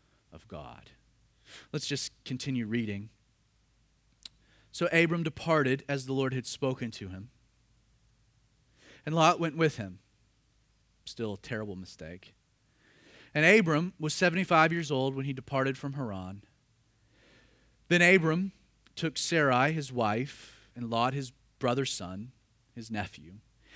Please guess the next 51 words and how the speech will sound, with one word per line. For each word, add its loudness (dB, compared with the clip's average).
and 2
all 8
of 4
their 8
possessions 0
that -8
they 2
had 0
to, -6
that -4
they 2
had 0
gathered, -2
and 2
the 4
people 6
with 2
whom 2
they 6
had 6
acquired 4
in -4
Haran, 2
and -4
they 0
departed 4
to -4
go 4
to 2
the 0
land 2
of -6
Canaan. 2
So -4
they 4
came 6
to 2
the 6
land 6
of -6
Canaan. 2
Abram 2
passed 4
through 2
the 4
land 4
to -8
the -4
place 2
of -14
Shechem, -2